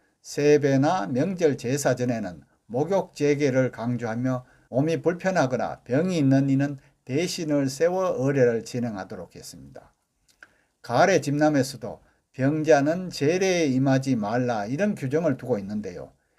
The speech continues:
이는 단순한 개인의 건강 보호가 아니라 제사의 신성성을 지키기 위한 예의 실천이었죠. 다음 세 번째로 세배를 받지 않는 이유는 바로 기의 순환과 복의 전달 때문이라고 합니다.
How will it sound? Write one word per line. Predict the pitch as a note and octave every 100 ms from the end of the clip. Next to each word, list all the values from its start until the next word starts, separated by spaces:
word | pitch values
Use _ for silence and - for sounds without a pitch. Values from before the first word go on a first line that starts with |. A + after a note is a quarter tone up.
| _ _ _ -
이는 | D#3+ F3 C#3+
단순한 | A2 A#2 D#3+ - D3+
개인의 | C3 E3 F3+ D#3+ C3
건강 | C#3 F#3+ G3 C#3
보호가 | B2+ C#3 C#3 G#2
아니라 | F#2+ A#2 G2 C#2+ _ _ _
제사의 | - C#3+ E3 D#3+ D3 C3+
신성성을 | - F3 E3+ G3 F3 A#3 G#3+ -
지키기 | - F3 - C#3+ C3+
위한 | C3 C3+ B2
예의 | A#2+ D3+ F3+ C#3
실천이었죠. | - A3+ - A#3 B2+ - - - - _ _ _ _ _ _ _ _ _ _
다음 | C3+ C#3
세 | C3+ F#3
번째로 | F#3 E3 D#3+ D#3+ D3+
세배를 | C#3+ G#3 A#3+ A#3+ G#3 F3+ D#3+
받지 | - C#3+ - E3+
않는 | A#2+ B2+ B2+ C3+
이유는 | C#3+ C#3+ A#2 G#2+ -
바로 | F2 A2+ G#2 _ _ _
기의 | - F#3 A3+ F#3 C#3
순환과 | - C#3+ C#3 C#3+ C3+ C3 B2
복의 | A#2+ D#3+ A3 A3
전달 | F#3 B3+ G3+ -
때문이라고 | - - G2+ F2 -
합니다. | D#2+ F2 -